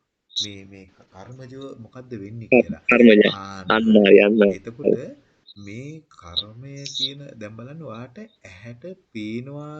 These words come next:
Speaker 1: කියන තැන දැන් බලන්න ඇහැ කියලා ඔයා දැකලා තියෙනවද එතකොට ඇහැ කවදාවත්?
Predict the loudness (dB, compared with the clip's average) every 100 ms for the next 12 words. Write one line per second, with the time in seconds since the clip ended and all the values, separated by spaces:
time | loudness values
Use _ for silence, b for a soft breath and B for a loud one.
0 | -20 -18 -16 -18 -20 -20 -20 -20 -20 _
1 | _ _ _ _ -14 -12 -12 -12 -14 -18
2 | _ _ _ _ -18 -12 -12 -12 -12 -10
3 | -8 -8 -10 -12 -12 -10 -8 -10 -12 -14
4 | -16 -16 -16 -18 -18 -20 -20 -20